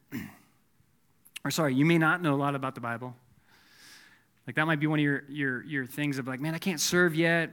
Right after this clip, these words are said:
I don't know enough about the Bible." But, man, if you've experienced the love of Jesus, that's enough. Like, just start,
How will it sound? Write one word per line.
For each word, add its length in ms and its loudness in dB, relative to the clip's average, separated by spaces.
I 40 -14
don't 120 -6
know 100 0
enough 240 -4
about 160 -8
the 80 -12
Bible." 360 -8
But, 180 -10
man, 240 -6
if 120 -14
you've 160 -6
experienced 440 -4
the 60 -6
love 180 -2
of 80 -6
Jesus, 260 -8
that's 180 -10
enough. 540 -12
Like, 80 -20
just 160 -10
start, 260 -6